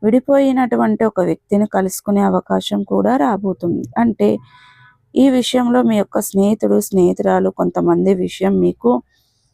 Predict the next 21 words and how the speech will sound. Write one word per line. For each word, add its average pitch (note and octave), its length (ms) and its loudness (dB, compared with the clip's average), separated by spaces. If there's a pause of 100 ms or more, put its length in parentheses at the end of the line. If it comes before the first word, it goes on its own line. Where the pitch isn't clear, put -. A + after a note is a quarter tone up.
(720)
ఒకప్పుడు A#3+ 500 0
మెంబర్‌గా A3+ 600 2 (100)
ఉండి F#3+ 340 2
ఆ E3+ 180 2
తర్వాత F3+ 480 0
విడిపోయారు. F#3 760 0
ఆ F#3+ 120 0
వ్యక్తి G3+ 360 -4
అనేది F#3 360 0
మీ G#3 180 -2
దగ్గరికి E3+ 580 -2 (1120)
వచ్చి C4 460 0 (480)
ఒక G#3+ 180 0
విషయంలో A3 600 0
మీ G3+ 140 2
యొక్క F#3 240 0
బంధువులు F#3 540 2
కావచ్చు, F3+ 500 -2
మరొక F3+ 360 0
వ్యక్తులు G3 540 -2
కావచ్చు, F#3 540 -2